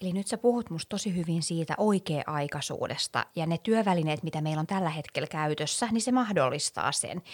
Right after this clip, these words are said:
Ja tietyllä tavalla sehän vaatii ehkä, että me myyjät pysähdytään hetkeksi miettimään, mitä me muutetaan meidän omassa työssä ja tekemisessä.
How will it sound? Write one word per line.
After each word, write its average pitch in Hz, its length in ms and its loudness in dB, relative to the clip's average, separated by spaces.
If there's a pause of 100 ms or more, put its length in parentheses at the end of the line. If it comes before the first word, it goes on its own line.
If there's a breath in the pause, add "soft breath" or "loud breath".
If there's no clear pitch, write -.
(180 loud breath)
Ja 175 80 0
tietyllä 208 340 4
tavalla 202 280 4
sehän 185 240 0
vaatii 240 500 0
ehkä, 165 420 0
että 151 240 -4 (300 loud breath)
me 165 120 4
myyjät 196 440 6
pysähdytään 165 540 2
hetkeksi 160 520 -2
miettimään, 156 560 2 (260 loud breath)
mitä 208 220 6
me 190 80 8
muutetaan 185 540 6
meidän 143 240 0
omassa 165 360 2
työssä 151 340 0
ja - 100 -6
tekemisessä. - 800 -4